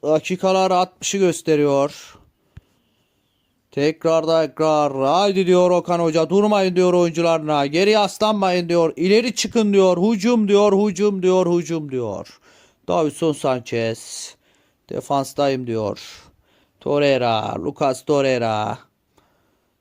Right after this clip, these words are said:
Davinson Sanchez ikilisi. Muazzam bir defans. Muazzam, muazzam, muazzam.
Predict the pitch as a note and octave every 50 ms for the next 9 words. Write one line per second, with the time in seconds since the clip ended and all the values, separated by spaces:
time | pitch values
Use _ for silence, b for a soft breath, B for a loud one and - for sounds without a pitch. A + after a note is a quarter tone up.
0 | _ - D3 C#3+ C#3+ C#3 C3+ - D3 C#3 C3+ C3 - - C#3 C3+ C3+ C3 - C#3
1 | C3+ B2 B2+ B2 - - B2+ B2+ B2+ A#2+ - - C3 C#3 C#3+ D3 D3+ D#3+ D3+ C#3
2 | C#3 C3 C3 C#3+ C#3 C#3+ C#3+ C#3 C3+ A#2+ C3+ C3 B2+ A#2 - B2+ A#2+ A#2+ A#2+ A#2
3 | A#2 - - - - E3 E3+ D#3 C#3 C3 B2+ B2 B2+ C#3 C#3+ C#3+ D3 C#3+ C#3 C#3
4 | C3+ B2+ B2+ A#2+ B2 B2+ B2+ C#3 C#3+ C#3 C3+ C3 B2+ B2 B2 B2 B2 A#2 G#2+ G2+
5 | F#2+ - A2+